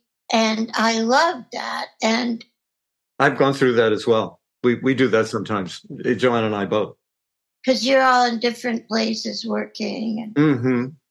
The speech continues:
Speaker 2: Yeah, but sometimes when we're together, we'll sit in front of the T V and we'll watch
Speaker 1: Yeah.
Speaker 2: Jeopardy or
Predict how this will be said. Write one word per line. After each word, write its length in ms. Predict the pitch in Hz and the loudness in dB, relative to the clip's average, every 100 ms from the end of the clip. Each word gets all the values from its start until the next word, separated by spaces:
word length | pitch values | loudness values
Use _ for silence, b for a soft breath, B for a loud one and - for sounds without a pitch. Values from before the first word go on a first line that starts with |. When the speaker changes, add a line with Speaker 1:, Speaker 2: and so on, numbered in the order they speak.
| - | 0
Speaker 2:
Yeah, 160 | 135 | 2
but 120 | 123 135 | 2 2
sometimes 400 | 170 175 170 151 | 2 2 -2 0
when 80 | 165 | 2
we're 100 | 160 | 4
together, 380 | 160 151 139 92 | 4 4 4 2
we'll 160 | 107 | -2
sit 220 | 113 135 | 0 0
in 60 | 131 | 2
front 180 | 131 127 | 2 2
of 60 | |
the 80 | 117 | 2
T 160 | 117 120 | 0 0
V 240 | 113 117 | 2 2
and 120 | 117 104 | 2 0
we'll 100 | 104 | 0
watch 520 | 104 110 - - - _ - 988 | 0 0 -4 -14 -20 _ 0 4
Speaker 1:
Yeah. 100 | - | 4
Speaker 2:
Jeopardy 520 | - 120 123 120 120 | 4 2 2 4 2
or 560 | 101 101 95 98 90 | 2 0 0 -2 -4